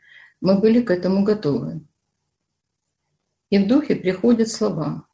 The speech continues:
«Если бы не Адонай был с нами, то живых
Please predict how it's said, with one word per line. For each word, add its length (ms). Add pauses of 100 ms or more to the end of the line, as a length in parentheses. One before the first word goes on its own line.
(240)
«Если 420
бы 160
не 120
Адонай 460
был 140
с 120
нами, 460 (760)
то 160
живых 560